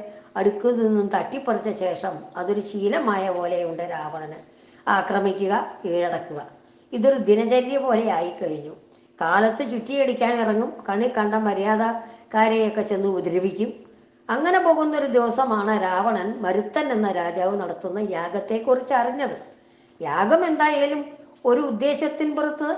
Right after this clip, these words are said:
നടത്തുന്നതാവും. യാഗം മുടക്കിയാൽ ആ ഉദ്ദേശവും മുടങ്ങും. യാഗം ചെയ്ത് പുണ്യമുണ്ടാക്കി അങ്ങനെ മരുത്തൻ നന്നാവണ്ട, രാവണൻ തീരുമാനിക്കുകയാണ്. മാത്രവുമല്ല,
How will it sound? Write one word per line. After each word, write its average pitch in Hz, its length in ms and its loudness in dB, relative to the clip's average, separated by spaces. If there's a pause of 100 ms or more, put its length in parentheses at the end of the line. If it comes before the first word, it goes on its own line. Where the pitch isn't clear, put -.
നടത്തുന്നതാവും. 254 840 2 (460)
യാഗം 196 360 0
മുടക്കിയാൽ 202 540 2
ആ 247 200 6
ഉദ്ദേശവും 196 580 -2
മുടങ്ങും. 175 360 -2 (420)
യാഗം 247 460 4
ചെയ്ത് 294 260 0
പുണ്യമുണ്ടാക്കി 214 800 0
അങ്ങനെ 190 240 -2
മരുത്തൻ 175 380 -4
നന്നാവണ്ട, 160 560 -4 (640)
രാവണൻ 165 540 0
തീരുമാനിക്കുകയാണ്. 151 800 -4 (440)
മാത്രവുമല്ല, 214 580 4